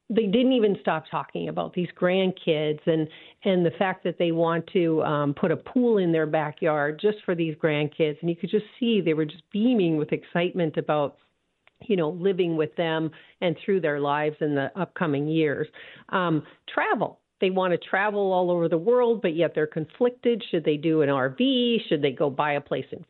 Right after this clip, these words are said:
Florida? And then, um, in Minnesota, this is common, right? Their, their hobbies are fishing and hunting and golfing and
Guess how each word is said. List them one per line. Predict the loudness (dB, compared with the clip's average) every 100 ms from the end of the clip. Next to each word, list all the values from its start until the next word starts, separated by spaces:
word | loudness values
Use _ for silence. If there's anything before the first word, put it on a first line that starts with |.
| 0
Florida? | 2 2 2 2 0 -4 -10 -20 _ _
And | -2 2
then, | 4 4 2 0 -2 -10 -8
um, | -4 0 0 0 0 0 0
in | 2 4
Minnesota, | 4 2 0 0 0 -2
this | -6
is | -12 -8
common, | -4 -2 -2 -2
right? | 0 -2 0
Their, | 0 0 0
their | -2 -2
hobbies | -2 -4 -2 -4 -2
are | -2 -2 -2 -2
fishing | -2 -2 -10 -10 -12
and | -10
hunting | -2 0 0 0 0 0
and | -2 -2
golfing | -2 -2 -2 -2 -2 0
and | 2 2 0